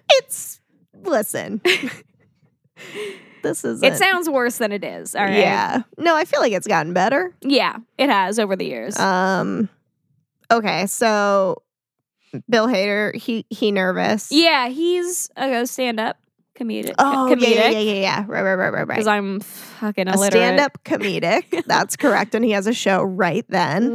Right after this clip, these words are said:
Speaker 2: Right now. He's
Speaker 1: For, like, a full, like, you know, a not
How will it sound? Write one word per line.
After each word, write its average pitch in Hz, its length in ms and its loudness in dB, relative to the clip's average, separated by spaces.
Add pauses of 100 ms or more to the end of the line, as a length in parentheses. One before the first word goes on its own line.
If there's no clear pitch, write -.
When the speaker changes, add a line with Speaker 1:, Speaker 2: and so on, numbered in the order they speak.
(160)
Speaker 2:
Right 262 300 4
now. 202 320 -6
He's 269 200 0
Speaker 1:
For, 269 100 6
like, 277 240 2
a 254 140 2
full, 269 880 4
like, 254 480 2
you 339 140 0
know, 330 280 0
a 370 120 0 (140)
not 262 680 0